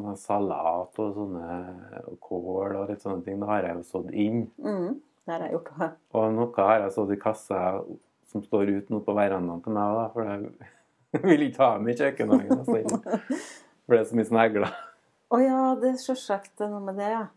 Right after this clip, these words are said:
Speaker 1: Så
Speaker 2: Men,
Speaker 1: derfor
Speaker 2: men det er jo
Speaker 1: vet
Speaker 2: lenge til sneglene kommer ennå.
Speaker 1: Ja, de er jo ikke så aktive ennå. Det er jo ikke før kanskje midten av, eh, ikke, egentlig ikke før midten av juli det blir et problem.
Speaker 2: Mm. Nei, nei, jeg er enig i dem,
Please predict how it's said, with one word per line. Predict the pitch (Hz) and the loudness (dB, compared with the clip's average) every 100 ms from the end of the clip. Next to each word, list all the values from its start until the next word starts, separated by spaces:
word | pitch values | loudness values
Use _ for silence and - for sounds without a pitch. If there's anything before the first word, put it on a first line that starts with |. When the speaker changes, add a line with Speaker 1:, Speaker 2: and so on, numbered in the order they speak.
| _ | _
Speaker 1:
Så | - 120 | -4 2
Speaker 2:
Men, | 113 | 2
Speaker 1:
derfor | 107 - | 2 2
Speaker 2:
men | 247 247 | 4 8
det | |
er | 233 | 6
jo | 220 | 8
Speaker 1:
vet | 226 | 4
Speaker 2:
lenge | 226 247 | 4 2
til | 320 | 0
sneglene | 320 359 202 175 | 0 2 2 2
kommer | 196 190 | 2 0
ennå. | 196 175 277 - | 2 0 2 4
Speaker 1:
Ja, | 123 127 135 127 | 6 8 6 2
de | - | 0
er | 131 123 | 2 2
jo | - | 2
ikke | - | 0
så | 139 | 0
aktive | 131 - 104 110 | 0 0 2 4
ennå. | 101 104 | 4 4
Det | 113 113 | 4 4
er | |
jo | 98 | 0
ikke | - | 2
før | 120 117 | 2 2
kanskje | 113 104 | 0 -2
midten | 101 101 - 92 | 0 -2 -4 -4
av, | 90 90 90 | -2 -4 -4
eh, | 92 92 90 92 | -4 -4 -6 -6
ikke, | - _ 92 | -8 _ 2
egentlig | 92 101 113 196 | 4 2 0 -2
ikke | 117 - | -2 -2
før | 101 95 | -2 -2
midten | 87 87 85 | -6 -8 -8
av | 85 | -6
juli | 85 85 85 78 95 | -6 -4 -4 -2 -2
det | 147 | 0
blir | 139 | 0
et | 117 | -2
problem. | 113 104 90 98 | -2 -2 0 -2
Speaker 2:
Mm. | 143 180 - _ _ - | -4 -8 -14 _ _ -2
Nei, | 208 | 0
nei, | 208 | 2
jeg | 202 | 2
er | 202 | 2
enig | 160 | 0
i | 175 | 0
dem, | 185 | -2